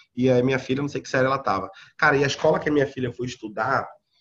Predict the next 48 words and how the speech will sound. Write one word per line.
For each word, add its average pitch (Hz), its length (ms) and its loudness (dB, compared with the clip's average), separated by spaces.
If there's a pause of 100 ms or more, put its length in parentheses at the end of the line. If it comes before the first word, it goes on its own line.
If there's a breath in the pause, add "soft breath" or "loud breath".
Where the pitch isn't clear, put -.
(300)
era, 131 180 2
assim, 135 240 -2
numa 131 200 2
subidinha 127 460 0
de 131 80 0
uma 131 160 0
favela, 123 540 0
assim, 131 240 -2
cara. 107 200 -2
Eu 110 40 -2
fui 127 160 -2
levar 120 180 2
ela 123 80 2
de 120 140 -6
carro 120 220 -2
o 123 40 -6
primeiro 117 320 -4
dia 123 160 -2
de 107 140 -4
aula, 117 160 2
eu 113 60 -4
fui 120 100 -2
sozinho, 123 500 -2
eu 139 120 2
e 117 100 0
ela. 123 260 0 (560 loud breath)
E 131 100 4
eu 139 100 6
lembro 135 240 2
que - 100 -4
eu 143 80 4
deveria 131 300 2
tá 131 120 0
muito 143 540 -2
branco, 127 320 4
muito 131 400 -2
pálido, 123 340 2
porque 113 200 -6
eu 113 40 -2
tava 123 200 2
entregando 135 760 2
com - 140 0
a 120 80 2
cara 131 220 0
de 135 80 0
assustado 131 840 -2 (300 loud breath)
a 110 160 4
Lívia 110 480 2